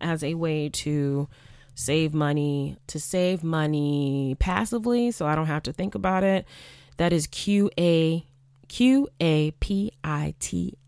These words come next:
A L. It is a savings, like, a passive savings app. You can put in whatever parameters you want to use to, um, put away money. So I have things like, if I go to Burger King, like I did, <laughs> like I did over the weekend, to get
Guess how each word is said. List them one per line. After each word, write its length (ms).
A 320
L. 400
It 80
is 100
a 80
savings, 600
like, 100
a 180
passive 360
savings 400
app. 280
You 100
can 140
put 180
in 140
whatever 320
parameters 480
you 100
want 260
to 120
use 800
to, 640
um, 280
put 160
away 180
money. 320
So 140
I 100
have 280
things 300
like, 280
if 160
I 80
go 160
to 60
Burger 260
King, 260
like 140
I 80
did, 340
<laughs> 460
like 180
I 80
did 360
over 160
the 80
weekend, 460
to 140
get 640